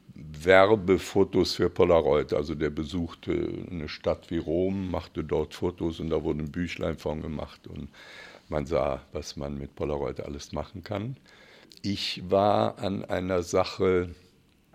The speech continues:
äh, so nach dem Studium, da wir ja mehr unser Atelier in die Stadt verlagert hatten, ins Leben hinein und nicht unbedingt an der Staffelei standen,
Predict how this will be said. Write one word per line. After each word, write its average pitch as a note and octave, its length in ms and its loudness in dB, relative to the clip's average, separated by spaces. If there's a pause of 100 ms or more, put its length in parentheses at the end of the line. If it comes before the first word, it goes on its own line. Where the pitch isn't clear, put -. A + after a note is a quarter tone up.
(420)
äh, E2 180 -4
so D#2+ 180 -6
nach E2+ 240 -2
dem D#2+ 200 -6
Studium, E2+ 880 -4 (880)
da D#2 220 0
wir D#2 80 0
ja D2+ 200 0
mehr E2 520 2
unser E2+ 360 0
Atelier E2 680 -2 (640)
in D#2 120 -8
die D#2+ 100 -2
Stadt - 320 2
verlagert C#2+ 640 0
hatten, E2 360 -2
ins - 300 -8
Leben E2 400 -2
hinein C#2+ 600 -4 (1080)
und D#2 200 -4
nicht D#2+ 260 -4
unbedingt D#2+ 520 -2
an D2+ 120 -2
der C#2+ 80 0
Staffelei D#2+ 640 0
standen, G2 840 -2